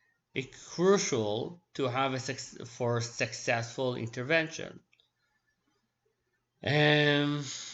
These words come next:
so when we are talking about C B T for children, uh, with autism, it's different from a neurotypical kid with autism,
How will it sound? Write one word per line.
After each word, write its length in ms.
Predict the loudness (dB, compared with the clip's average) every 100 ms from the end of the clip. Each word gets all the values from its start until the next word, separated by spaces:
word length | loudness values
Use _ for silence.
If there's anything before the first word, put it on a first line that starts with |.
| -16 -18 -20 _ _ _ _ _
so 580 | -4 4 6 4 0 -14 -6
when 340 | 2 6 8
we 100 | 10
are 80 | 8
talking 240 | 8 4
about 480 | 6 8 8 6 -4 -14
C 240 | -2 0
B 160 | 2 0
T 240 | -2 -4
for 380 | -2 0 0 0
children, 760 | -2 0 2 2 2 2 0 -6 _ _ _ _ 0
uh, 480 | 4 6 6 6 6
with 200 | 2 0
autism, 800 | 4 6 6 6 4 4 4 4
it's 200 | 0 0
different 380 | 2 4 2 0
from 320 | 0 2 2
a 40 | 2
neurotypical 680 | 2 0 -2 -8 -6 -8
kid 280 | -2 0 0
with 160 | -4 -4
autism, 680 | -2 -2 -4 -8 -8 -10